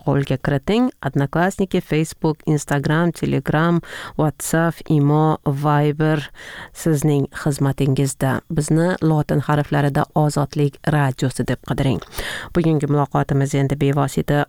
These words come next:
O'zbekiston tashqarisida yashayotgan o'zbeklar hayotiga doir yangilik tafsilotiga ko'chadi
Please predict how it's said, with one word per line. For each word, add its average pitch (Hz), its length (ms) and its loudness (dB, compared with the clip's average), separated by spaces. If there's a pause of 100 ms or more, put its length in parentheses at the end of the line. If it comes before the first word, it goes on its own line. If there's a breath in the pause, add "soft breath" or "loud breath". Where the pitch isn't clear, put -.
O'zbekiston 151 960 2
tashqarisida 156 680 0 (120)
yashayotgan 160 680 0 (200)
o'zbeklar 170 1000 2 (100)
hayotiga 147 640 0
doir 143 320 2 (380 loud breath)
yangilik 160 720 2
tafsilotiga 143 720 0
ko'chadi 147 480 0